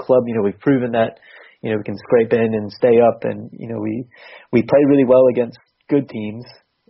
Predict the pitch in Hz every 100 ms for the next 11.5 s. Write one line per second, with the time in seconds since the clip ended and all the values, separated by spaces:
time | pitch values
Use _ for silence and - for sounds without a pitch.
0 | 226 117 107 110 110 107 101 123 - 127
1 | - - 107 113 - 127 123 117 120 127
2 | 117 107 101 107 107 113 - _ _ _
3 | - 117 110 - 117 107 _ - _ -
4 | 120 113 113 - 131 120 131 139 117 113
5 | 110 - _ _ _ _ 117 107 131 117
6 | 113 120 117 127 120 110 - 120 113 107
7 | 110 110 - 117 107 104 _ - - _
8 | _ - 113 104 101 101 - _ _ -
9 | 120 120 113 127 127 135 117 127 123 120
10 | 117 - _ - - 117 110 107 117 117
11 | 110 110 101 131 127